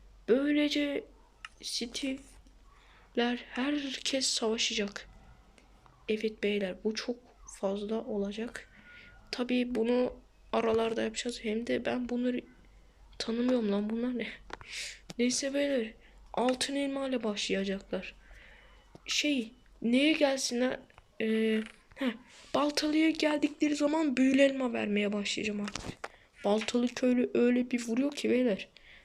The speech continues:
Tabii bir aydan beri hiçbir şey oynamadım. Minecraft'ı şimdi başladım daha oynamaya. <laughs> Şaka değil gerçekten. Neyse beyler, şimdi saati gece yapıyoruz. Bu arada kendi telefonumla oynamaya karar verdim birazcık.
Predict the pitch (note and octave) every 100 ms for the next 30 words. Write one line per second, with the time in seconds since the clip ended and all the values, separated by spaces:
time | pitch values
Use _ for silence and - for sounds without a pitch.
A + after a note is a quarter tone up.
0 | _ - C4 B3+ A#3+ B3+ C#4 C4+ D4 D4
1 | C#4 B3+ - - - - D4+ - B3+ A3+
2 | G#3 G3 F#3+ G3+ - - - - _ G#3+
3 | A3+ A3+ B3 B3+ B3+ - B3 C#4 C4 -
4 | G#3+ G#3 G3 F#3 F#3 G#3 - G3+ G#3+ -
5 | - - - - - - F#3+ G#3+ A3 B3+
6 | A3 G3+ - - - - - - - -
7 | - _ - A#3 B3+ C#4 C#4 C#4 G#3+ -
8 | - A#3+ B3+ B3+ - - - - - -
9 | _ - _ - - - - C4 C4+ B3+
10 | - A#3 B3+ C4 - B3+ B3+ - G3+ A3+
11 | - - - - - C#4 C#4+ - A#3 A#3+
12 | - A#3+ A3+ A#3 B3 B3 - A3 A3+ A#3+
13 | A#3 - G3 F#3 F#3 G3 G3 G3 G3+ G#3
14 | -